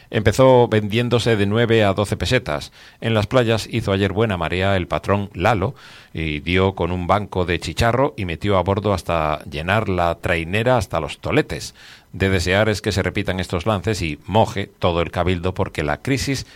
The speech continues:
no es menuda. Esa es la crónica del treinta de marzo. Y la del dieciocho de mayo hablaba, eh, continúa vendiéndose en este puerto grandes cantidades de bocarte pequeño. El de buen tamaño escasea y se vende, eh, a buenos precios. Y finalmente, el treinta de septiembre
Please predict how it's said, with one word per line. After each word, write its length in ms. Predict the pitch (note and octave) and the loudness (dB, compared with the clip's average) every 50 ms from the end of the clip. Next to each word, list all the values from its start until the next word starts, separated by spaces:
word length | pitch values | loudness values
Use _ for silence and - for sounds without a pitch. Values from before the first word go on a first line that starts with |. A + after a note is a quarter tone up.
| - - _ | -20 -16 _
no 260 | F#2 F#2 G#2 G#2 G2+ | -4 -2 0 0 2
es 120 | G2 E2+ F2 | 0 0 -2
menuda. 420 | F2 E2 D#2+ D2+ B1+ A#1+ A#1+ - - _ _ _ | -4 -4 -6 -6 -8 -10 -12 -12 -14 _ _ _
Esa 180 | - - D#2+ D#2 | -14 -10 -8 -8
es 100 | D2 D2 | -8 -8
la 80 | C#2 C2+ | -10 -10
crónica 340 | - D2+ D#2 D2+ - - | -10 -8 -10 -6 -4 -4
del 120 | D2 C#2 C#2 | -4 -4 -4
treinta 280 | - D2+ D2 C#2+ D2+ | -6 -8 -8 -6 -4
de 80 | D2+ E2 | -4 -2
marzo. 360 | G2 G2+ - - - D#2+ - - | -2 -2 -4 -4 -8 -10 -8 -6
Y 100 | C3 B2 | -2 0
la 120 | A#2+ A2 | 2 2
del 140 | G2+ G2 F#2 | 2 0 0
dieciocho 380 | G2 G2 G2+ A2 A2 - - | -2 -2 0 0 -2 0 0
de 60 | A2 G2+ | -2 0
mayo 380 | G2 G2+ G#2 A2 A2 A2+ - - | 0 0 0 0 -2 -2 -4 -6
hablaba, 420 | - F#2 E2+ F2+ F2+ F#2 G2 G2 - - - - - - - _ _ | -8 -4 -2 0 2 2 2 0 -2 -12 -20 -20 -20 -20 -20 _ _
eh, 220 | F#2 F#2 F#2 F#2+ - | -4 -2 -2 0 2
continúa 480 | A#2 A2+ G#2 - A2+ A#2 A#2+ A#2 A2 | 2 2 2 2 0 2 2 4 4
vendiéndose 560 | G#2 G#2 G2 G2 G2+ G2+ G#2+ G2+ F#2+ F#2+ - | 2 2 0 0 -2 -2 0 -2 -2 -2 -2
en 80 | G#2+ G#2 | -4 -4
este 200 | G2+ F#2 - F#2+ | -4 -2 -2 -4
puerto 360 | - - G#2 G2+ - - G2+ | 0 2 0 0 2 0 0
grandes 320 | F#2 F#2+ A2 A2+ G2 F#2 - | 2 2 0 0 -2 -2 -2
cantidades 500 | F#2+ F2+ F2+ - F2+ F2+ F#2+ G2 G#2 F#2+ | -2 -4 -4 -2 0 2 2 2 2 0
de 100 | G2 F#2+ | 0 -2
bocarte 440 | - F2 - G#2 G2 - - G#2+ | -2 0 0 -2 -2 0 -2 -2
pequeño. 480 | - - F2 - F#2+ F2+ D#2+ C#2 B1 - - - - - - - - - | -2 -2 0 0 0 0 0 -4 -8 -10 -14 -20 -20 -20 -20 -20 -20 -10
El 180 | _ G2 F#2+ F#2+ | _ 0 0 2
de 80 | F2 F2 | 2 2
buen 200 | F2 G2 G2+ F#2+ | 2 0 0 0
tamaño 320 | G2+ F2 F#2 G2 G#2+ G#2+ | 0 0 0 0 0 0
escasea 500 | G2+ - - E2 - B2 A2 E2 C#2 - - | 0 -2 -4 -2 0 0 0 0 -2 -6 -10
y 100 | - E2+ | -14 -10
se 120 | - - E2+ | -6 -2 0
vende, 400 | G2 A#2 A#2 A2+ C3 C3 - - _ | 0 0 2 2 0 0 0 -6 _
eh, 220 | - F#2+ E2+ D#2 D2 | -6 -6 -4 -4 -4
a 80 | - E2 | -2 0
buenos 480 | E2+ F2+ F2+ E2+ E2 D#2+ D2+ D2+ - - | 0 0 0 0 -2 -2 -4 -6 -10 -4
precios. 500 | - G2+ - - - C2+ A#1+ - - - _ - - - - - _ | -2 -2 -2 -2 -4 -10 -12 -12 -16 -20 _ -20 -20 -20 -20 -16 _
Y 80 | - G2 | -4 -2
finalmente, 420 | A2 A2 G#2+ G#2 A#2 C3+ B2+ - | 2 2 2 2 2 0 2 0
el 100 | F#2+ F2+ | -2 0
treinta 380 | - F#2+ G2+ G#2 G2 G2 F#2+ F#2+ | 0 0 -2 0 2 0 0 2
de 160 | F#2+ G2 F#2 | 2 0 0
septiembre 600 | - - F#2 - - B2+ B2 G#2 E2 D#2+ D2+ - | -2 -4 -6 0 0 2 2 2 0 -2 -4 -4